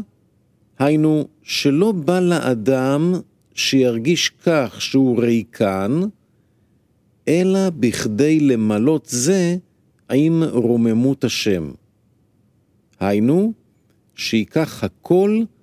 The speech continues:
למעלה מהדעת. שוב קטע תשע. כן, קטע מספר עשר.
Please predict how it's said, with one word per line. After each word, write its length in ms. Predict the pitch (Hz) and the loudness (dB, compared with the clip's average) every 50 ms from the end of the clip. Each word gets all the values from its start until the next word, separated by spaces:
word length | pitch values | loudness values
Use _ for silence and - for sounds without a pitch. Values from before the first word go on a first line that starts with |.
| _ _ _ _ _ _ - | _ _ _ _ _ _ -2
למעלה 680 | 101 101 107 104 110 127 139 143 143 143 143 143 139 139 139 _ _ - | 0 0 0 2 0 0 0 0 0 0 0 0 -2 -4 -8 _ _ -6
מהדעת. 840 | 95 95 90 92 76 69 78 69 58 55 - _ - - - - _ _ _ _ _ _ _ _ _ _ _ _ _ _ _ _ _ _ _ _ _ _ _ _ _ _ _ _ _ _ | -4 -4 -4 -4 -6 -6 -8 -12 -12 -16 -20 _ -20 -20 -20 -20 _ _ _ _ _ _ _ _ _ _ _ _ _ _ _ _ _ _ _ _ _ _ _ _ _ _ _ _ _ _
שוב 320 | - - 160 170 160 170 - | -2 0 0 0 0 -2 -4
קטע 260 | - 123 113 - 113 - | -2 -2 0 0 -2 -4
תשע. 360 | - - 71 71 - - - - _ _ _ _ _ _ _ _ _ _ _ _ _ _ _ _ _ _ | -4 -6 -6 -6 -8 -12 -16 -18 _ _ _ _ _ _ _ _ _ _ _ _ _ _ _ _ _ _
כן, 80 | - - - _ _ - | -18 -18 -18 _ _ -2
קטע 240 | - 165 165 - 175 | -2 0 0 0 0
מספר 380 | 165 147 - - - 139 113 | 0 0 0 -2 -2 -2 -2
עשר. 340 | 95 87 82 - - - 78 | -4 -4 -4 -4 -6 -6 -8